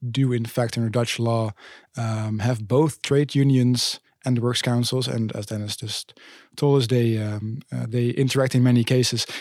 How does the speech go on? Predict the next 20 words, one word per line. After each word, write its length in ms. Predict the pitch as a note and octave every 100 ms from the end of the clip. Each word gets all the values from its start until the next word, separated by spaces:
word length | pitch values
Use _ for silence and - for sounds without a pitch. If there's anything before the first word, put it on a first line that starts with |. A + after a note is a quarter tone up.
| -
Now, 220 | C#3+ D3 - - -
also 180 | - D3+
knowing 360 | D3 D3+ E3+ E3
these 240 | C#3 C3
differences, 840 | - C#3 C#3+ - A#2+ A#2 - B2
can 220 | - D3 D3
you 380 | C#3+ C#3 C3+ - -
explain 480 | - - - D#3+ E3
a 20 |
little 220 | D3 C3
more 260 | A#2+ C3 C#3+
about 320 | C3 B2+ A#2
what 240 | A#2+ A2 - -
rights 440 | G#2+ B2 C#3 D#3+
a 60 | C3
works 300 | A2+ C#3 -
council 420 | C#3 C3 B2 B2
ex-, 140 | A#2 -
exactly 460 | C3 - C#3 - B2
has 360 | A2 B2+ B2